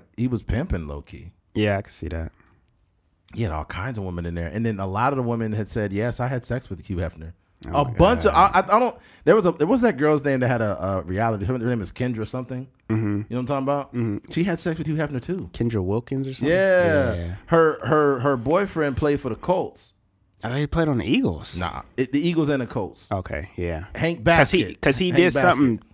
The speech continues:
Speaker 2: He had fumbled a, uh, something. I remember he,
Speaker 1: Special
Speaker 2: he had a,
Speaker 1: teams?
Speaker 2: yeah, he had a terrible play where he screwed up. I remember
Speaker 1: Yeah.
Speaker 2: that. Yeah.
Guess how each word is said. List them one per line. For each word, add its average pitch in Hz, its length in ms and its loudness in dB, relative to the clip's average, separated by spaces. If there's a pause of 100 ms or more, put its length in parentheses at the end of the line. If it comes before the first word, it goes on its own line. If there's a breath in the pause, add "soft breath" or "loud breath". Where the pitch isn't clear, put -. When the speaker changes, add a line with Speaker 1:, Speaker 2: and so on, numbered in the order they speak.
(440 loud breath)
Speaker 2:
He 160 120 6
had 185 140 4
fumbled 160 460 4
a, 110 200 4 (220)
uh, 87 240 -4 (580)
something. 98 540 0
I - 80 0
remember 113 300 2
he, - 60 6
Speaker 1:
Special 151 180 2
Speaker 2:
he 135 80 2
had 107 160 4
a, 95 80 0
Speaker 1:
teams? 85 120 -4
Speaker 2:
yeah, 131 240 6
he 127 80 4
had 127 140 4
a 98 60 0
terrible 117 400 2
play 110 240 2
where 98 80 2
he 98 80 0
screwed 101 300 0
up. 92 260 -2
I 110 100 -4
remember 117 300 0
Speaker 1:
Yeah. 107 100 -2
Speaker 2:
that. - 160 -6
Yeah. 87 260 -2